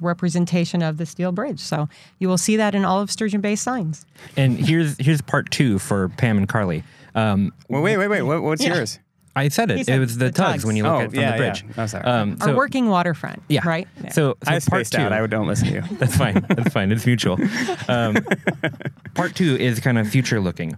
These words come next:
Speaker 2: What does Sturgeon Bay look like in five years? And do you think that that top of mind image that you have might change?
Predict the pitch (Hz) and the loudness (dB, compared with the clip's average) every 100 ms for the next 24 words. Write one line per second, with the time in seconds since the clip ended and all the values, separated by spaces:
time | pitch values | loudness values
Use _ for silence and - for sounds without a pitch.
0 | - 110 117 139 151 175 160 - 135 123 | -8 -4 0 0 0 0 0 0 0 2
1 | 123 113 101 95 92 92 - 95 90 - | 2 4 2 0 -2 -2 0 -2 -2 -2
2 | 95 92 90 80 82 - 104 107 101 127 | 0 0 -2 -2 -4 -2 2 2 2 0
3 | 123 127 123 - - 117 107 117 110 104 | 0 0 -2 -4 -4 -2 0 0 2 2
4 | 98 101 104 113 123 117 82 98 - 90 | 2 4 2 2 0 0 0 0 0 0
5 | 98 110 - 107 90 - - - 90 104 | 0 -2 -2 -2 -2 -4 -8 -4 -2 0
6 | 165 220 | -2 -4